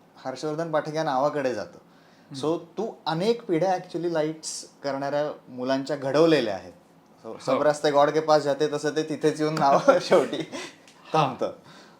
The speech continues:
Speaker 2: म्हणजे मला असं वाटतं की, अं, एक छोटंसं परत त्याच्या मागचं कारण असं आहे की राजाभाऊ चौऱ्याण्णव साली गेले,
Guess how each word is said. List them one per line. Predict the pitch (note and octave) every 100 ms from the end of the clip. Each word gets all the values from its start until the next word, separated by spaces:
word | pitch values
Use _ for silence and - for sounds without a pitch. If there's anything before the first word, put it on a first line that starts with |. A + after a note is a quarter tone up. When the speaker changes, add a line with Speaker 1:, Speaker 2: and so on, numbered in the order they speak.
| -
Speaker 2:
म्हणजे | F3
मला | G#3 F3+ G#3+
असं | A3+
वाटतं | A#3 -
की, | G#3+ A3+ A#3 - E3
अं, | C#3+ C3+ C3 B2+ B2+ A#2+ A#2 - _ _ _ _ _ _ _ _ _
एक | D3+ -
छोटंसं | G3+ G3+ G#3
परत | G3 G3 G#3
त्याच्या | - E3 G3
मागचं | F#3 F3 F3 G3
कारण | F#3+ E3 F3
असं | E3+ F3
आहे | E3+
की | D#3+ F3 - - - _ -
राजाभाऊ | B2+ C3+ E3+ G3
चौऱ्याण्णव | F3 C#3+ D#3+ F3+
साली | F3+ E3+
गेले, | D#3+ C#3+ B2+